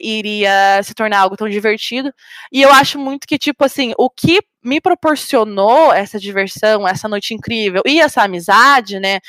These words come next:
que por mais que acabe, sei lá, daqui cinco anos, por enquanto tá me alimentando, né, e tá me fazendo feliz,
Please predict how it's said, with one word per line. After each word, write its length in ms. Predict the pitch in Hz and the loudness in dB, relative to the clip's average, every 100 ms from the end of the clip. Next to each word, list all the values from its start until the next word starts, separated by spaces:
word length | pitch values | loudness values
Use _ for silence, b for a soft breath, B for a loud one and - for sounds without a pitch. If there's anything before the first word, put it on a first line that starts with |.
| B - | B -8
que 100 | 254 | -6
por 100 | 269 | 0
mais 240 | 277 294 | 2 2
que 100 | - | 0
acabe, 440 | 302 294 302 240 208 | 0 4 6 4 0
sei 140 | 269 | 2
lá, 180 | 254 226 | 4 4
daqui 200 | 214 214 | 2 -8
cinco 340 | - 247 262 | -14 -4 2
anos, 300 | 254 262 240 | 4 4 0
por 180 | - 381 | 2 2
enquanto 480 | 381 381 370 403 370 | 4 2 0 -2 0
tá 180 | 339 339 | 4 4
me 80 | |
alimentando, 560 | 320 269 247 240 233 208 | 2 0 -4 -2 -2 -2
né, 200 | 208 220 | -2 -4
e 60 | 226 | -2
tá 140 | 247 | -4
me 60 | 262 | -2
fazendo 320 | 277 233 214 | -4 -4 -6
feliz, 480 | - 220 185 175 | -6 -6 -6 -10